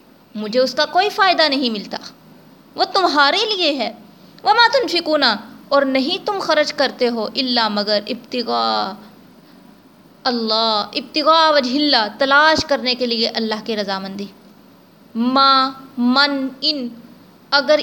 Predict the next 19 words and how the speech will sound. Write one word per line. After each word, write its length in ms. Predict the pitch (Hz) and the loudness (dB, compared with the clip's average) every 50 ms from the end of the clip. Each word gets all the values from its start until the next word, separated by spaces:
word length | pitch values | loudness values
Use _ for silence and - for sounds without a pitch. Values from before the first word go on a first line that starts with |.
| 294 | 0
ان 140 | 311 339 330 - - | -6 -6 -6 -4 -2
الفاظ 480 | 269 269 254 - 262 247 247 254 247 | -2 -2 -2 0 0 0 2 0 -2
کے 140 | - 277 277 | -2 -4 -2
بعد 180 | 233 269 277 277 277 - - - | 0 0 0 0 -2 -6 -8 -6
الا 220 | 349 370 359 359 339 | -4 -2 2 2 4
آ 180 | 294 254 226 202 | 4 4 2 0
جائے 220 | 208 220 226 247 262 262 - - - - - _ - - _ - | 0 -2 -2 -2 -4 -6 -12 -20 -20 -20 -20 _ -20 -20 _ -4
تو 80 | 302 269 - - | -4 -4 -2 -4
ان 160 | 320 320 302 | -4 -4 -2
کا 140 | 302 294 277 285 | -2 -2 -2 0
ترجمہ 440 | - 247 226 220 214 262 254 262 277 | -2 -4 -4 -4 -6 -6 -4 -2 -2
ہم 380 | 285 294 254 240 269 254 247 240 | -2 -2 -4 -4 -4 -2 -2 -2
نہیں 500 | 233 233 233 240 262 233 262 254 247 - | -2 0 -2 -2 -2 -2 -4 -4 -2 -4
کے 80 | 240 | -6
ساتھ 340 | 240 - 208 196 190 - - | -4 -4 -6 -6 -6 -8 -10
کریں 260 | 208 190 185 185 180 | -10 -10 -10 -10 -12
گے۔ 80 | 185 185 - - - - - - _ _ _ _ _ - 226 | -14 -16 -16 -18 -20 -20 -20 -20 _ _ _ _ _ -8 -6
وَمَا 220 | 233 226 233 226 226 233 | -2 0 0 0 0 -2
تُنْفِقُونَ، 600 | 269 247 240 240 262 247 247 294 339 359 381 | -2 -2 -2 -2 -4 -8 -4 -2 -2 0 2